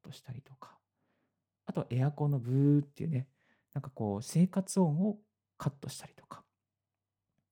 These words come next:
ギターやアンプなどのブーンというね、低音のハムノイズを除去できたりとか、あとはデジタルアナログレベルオーバーによる歪みを低減したりとかですね。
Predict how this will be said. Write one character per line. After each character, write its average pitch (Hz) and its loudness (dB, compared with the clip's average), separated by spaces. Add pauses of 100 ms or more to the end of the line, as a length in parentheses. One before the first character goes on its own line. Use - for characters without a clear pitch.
(520)
ギ 143 -4
タ 165 4
ー 160 6
や 151 6
ア - 4
ン 151 2
プ 151 -4
な 143 0
ど 120 -2
の 101 -6
ブ 117 -2
ー 160 4
ン 160 2
と - -6
い - -4
う - -4
ね、 123 -6
低 156 0
音 151 0
の 143 -2
ハ - -4
ム 147 2
ノ 151 2
イ 143 0
ズ 143 -6
を 156 0
除 120 -4
去 - -14
で - -8
き - -18
た - -14
り 165 -16
と - -20
か、 - -20 (1600)
あ - -14
と 131 -4
は 107 -2
デ 117 2
ジ 156 -2
タ 170 2
ル 165 -2
ア 135 0
ナ 151 2
ロ 151 0
グ 147 -4 (300)
レ 123 0
ベ 156 2
ル 170 2
オ 180 4
ー - 0
バ 151 2
ー - 2
に 143 0
よ 165 2
る 185 6
歪 120 -6
み 120 -4
を 120 -4
低 123 -2
減 113 -4
し - -20
た - -10
り 143 -12
と - -20
か - -20
で - -20
す - -20
ね。 123 -4